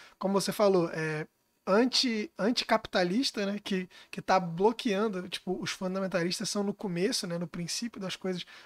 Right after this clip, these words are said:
anticapitalistas, eles tão impedindo o progresso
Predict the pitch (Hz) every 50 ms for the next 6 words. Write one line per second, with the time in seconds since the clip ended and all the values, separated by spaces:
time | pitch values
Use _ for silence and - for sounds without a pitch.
0 | - _ - 196 233 - - - 202 - - - 170 165 175 202 - - 175 165
1 | 165 143 - 190 185 190 214 - 220 226 226 - - 240 202 160 147 175 233 277
2 | 240 214 165 - 185 170 151 160 165 185 240 226 - -